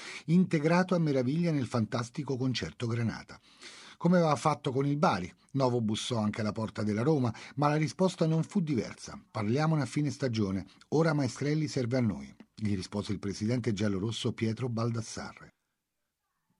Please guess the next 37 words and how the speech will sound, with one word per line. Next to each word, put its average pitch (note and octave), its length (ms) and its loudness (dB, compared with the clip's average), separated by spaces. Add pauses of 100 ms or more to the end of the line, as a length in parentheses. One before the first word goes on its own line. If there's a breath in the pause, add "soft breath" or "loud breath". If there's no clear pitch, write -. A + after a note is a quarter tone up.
(340)
Tommaso G#3 380 10
ne G#3 100 8
parlò F3+ 320 6
una F3+ 140 4
sera D3+ 260 2
con C3 180 2
Lina, A2 480 2
che - 140 0
però C#3 440 4
lo A#2 140 2
guardava A2 420 0
di G#2 120 -2
traverso G#2+ 540 -4
in G#2+ 80 2
maniera A2+ 280 0
insolita, G#2 600 -2
un A2+ 100 0
po' A2+ 140 -2
assente, G2+ 540 -4
come C#3+ 220 -4
se C3 140 -4
ciò D3+ 160 -2
che D#3 140 -4
suo D3+ 180 -2
marito D#3 300 -2
le D3+ 100 0
stava D3 240 -2
comunicando D#3 840 0
la C3 160 -2
interessasse B2+ 720 -2
poco. F#2+ 400 -4 (600 loud breath)
"Anch'io D3 420 0
ho - 20 -12
da D#2+ 140 -8
darti F2+ 340 -6
una F#2+ 140 -2
notizia", F2+ 580 -8